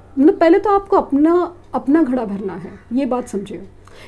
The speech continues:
कि आप अपने आप में इतनी स्ट्रॉ-, अ, मतलब strong बनेंगे, आप अपने इतने strength लाओगे, अच-, अ, अपनी wealth, health, सब चीज़ पे ध्यान दोगे, तब जाके आप किसी और के लिए काम कर रहे हैं। तो आप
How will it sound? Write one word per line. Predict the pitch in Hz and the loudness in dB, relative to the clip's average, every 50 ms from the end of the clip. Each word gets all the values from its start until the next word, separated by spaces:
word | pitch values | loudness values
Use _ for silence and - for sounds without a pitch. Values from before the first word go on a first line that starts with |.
| - - | -4 -4
कि | 294 294 | -4 -2
आप | - 247 254 311 302 302 | 0 0 0 0 0 -2
अपने | 285 - 277 277 294 302 | -4 -2 -2 0 0 0
आप | 294 294 285 - | -2 -4 -4 -6
में | 285 294 277 | -6 -4 -6
इतनी | 214 - - 262 311 311 | -6 -2 0 2 2 2
स्ट्रॉ-, | - - - - 269 262 247 - - | 2 0 -6 -4 -4 -2 -2 -4 -6
अ, | 240 | -8
मतलब | 233 233 220 214 208 226 247 262 254 | -8 -6 -6 -6 -6 -6 -8 -8 -10
strong | - - 277 254 262 277 277 | -8 -4 -2 -2 0 0 -2
बनेंगे, | 254 247 233 226 226 214 214 214 220 208 - - | -2 -2 -2 -2 -2 -2 -2 -4 -4 -6 -8 -10
आप | 240 233 - 233 | -12 -10 -10 -12
अपने | 226 - 247 269 269 | -8 -6 -6 -6 -6
इतने | 262 - 262 262 269 277 | -8 -6 -6 -4 -4 -4
strength | 262 - - - - - - - - - - 262 254 285 330 330 | -6 -10 -12 -20 -20 -20 -20 -20 -20 -12 -4 -2 2 2 2 2
लाओगे, | 285 233 220 214 208 220 214 208 208 214 - - _ | 0 -2 -4 -4 -4 -6 -6 -6 -8 -12 -18 -12 _
अच-, | 233 233 - - - - - | -10 -10 -10 -12 -20 -14 -10
अ, | 233 220 202 202 190 214 | -8 -6 -4 -6 -6 -6
अपनी | 226 214 262 277 311 320 | -4 -2 2 6 6 6
wealth, | 285 233 233 220 226 226 220 - - - - - - - - | 6 4 0 -2 -2 -4 -6 -12 -20 -20 -20 -20 -20 -6 -2
health, | 262 262 262 208 - - - | 0 0 0 0 -4 -10 -16
सब | - - 285 269 - | -8 -6 -6 -6 -2
चीज़ | - 294 302 294 - | 0 0 0 0 0
पे | - 226 | -4 -6
ध्यान | 214 233 240 247 | -4 -4 -4 -4
दोगे, | 226 233 226 302 | -4 -4 -6 -8
तब | - - 339 339 339 | -4 -2 -2 -2 -2
जाके | - 320 339 339 359 | -4 -6 -4 -4 -4
आप | 320 320 - - | -6 -6 -8 -6
किसी | - 262 - - | -6 -6 -4 -2
और | 294 240 240 - | -4 -4 -4 -4
के | - 254 | -4 -6
लिए | 240 233 | -6 -6
काम | 226 220 208 196 | -8 -10 -10 -12
कर | 202 208 | -12 -14
रहे | 190 202 202 196 | -16 -16 -18 -18
हैं। | 190 - - - - - - - - - - - | -20 -20 -20 -20 -20 -20 -20 -20 -20 -20 -8 -6
तो | 254 254 | -4 -2
आप | 254 254 240 | -2 -4 -6